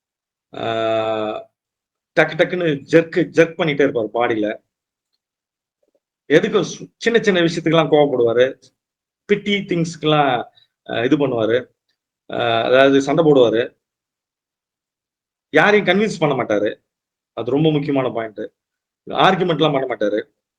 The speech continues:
அப்புறம் கோவப்படுவாரு, ஆக்ட் பண்ணுவாரு, சில நேரத்துல குரூயலா கூட நடந்துக்குவாரு. தன்னுடைய வேலை முடியலன்னா பயங்கரமா இம்பார்ட்டன்ஸ் கொடுத்து வந்து என்ன ஆச்சு, இந்த, இந்த மனநிலை இருக்கும் பொழுது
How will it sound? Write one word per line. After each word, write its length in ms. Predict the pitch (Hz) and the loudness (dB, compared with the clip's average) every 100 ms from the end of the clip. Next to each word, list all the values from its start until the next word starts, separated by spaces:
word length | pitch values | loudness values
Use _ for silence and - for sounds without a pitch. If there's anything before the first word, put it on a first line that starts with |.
| _ _ _ _ _ _ _ _ _ _ _ _ _ - _ _ _ | _ _ _ _ _ _ _ _ _ _ _ _ _ -20 _ _ _
அப்புறம் 680 | - 175 190 170 165 - _ - | -2 2 2 2 -2 -8 _ 2
கோவப்படுவாரு, 1500 | 175 185 175 156 151 - _ _ - 147 147 143 147 147 147 | 6 6 4 0 -2 -8 _ _ 0 4 6 6 6 4 0
ஆக்ட் 340 | 127 170 - 156 | 0 -2 -2 -4
பண்ணுவாரு, 540 | 147 135 127 135 139 - _ _ _ _ _ _ | 0 2 2 2 0 -6 _ _ _ _ _ _
சில 300 | - 143 143 | -8 -2 0
நேரத்துல 480 | 143 143 123 110 113 - _ _ - | 2 4 4 0 -6 -12 _ _ 6
குரூயலா 300 | 196 175 156 | 6 8 4
கூட 140 | 160 | 4
நடந்துக்குவாரு. 400 | 147 127 120 113 | 2 0 0 -2
தன்னுடைய 440 | 123 123 120 117 | -4 -2 0 2
வேலை 260 | 110 135 151 | 2 2 2
முடியலன்னா 440 | - 135 123 139 131 | -2 -4 -4 -6 -2
பயங்கரமா 340 | 123 131 131 | -4 -2 -6
இம்பார்ட்டன்ஸ் 420 | 123 139 127 113 | -4 -4 -4 -6
கொடுத்து 260 | - 107 _ _ _ _ _ - - _ _ _ | -18 -20 _ _ _ _ _ -20 -20 _ _ _
வந்து 280 | 127 151 165 | -2 2 4
என்ன 180 | 151 170 | 4 4
ஆச்சு, 340 | 160 - - | 4 0 -8
இந்த, 300 | 147 147 151 | -8 -4 -2
இந்த 200 | 147 147 | -2 0
மனநிலை 360 | 143 170 170 151 | 2 4 4 4
இருக்கும் 280 | 139 139 135 | 2 0 -2
பொழுது 640 | 120 110 123 135 135 | -2 -2 0 0 -2